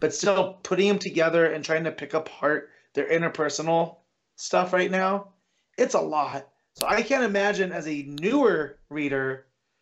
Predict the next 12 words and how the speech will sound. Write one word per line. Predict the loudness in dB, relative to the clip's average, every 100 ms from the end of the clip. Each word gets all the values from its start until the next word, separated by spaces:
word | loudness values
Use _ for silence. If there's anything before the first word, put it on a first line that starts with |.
| -12
trying | -2 -2
to | -2
do | -4 -2
that. | 0 0 -4 -12 _ _
So | -6
did | -4 2
you | 4
have | 4 2
any | 0 4
issue? | 2 2 -2
I |
mean, | 0 -4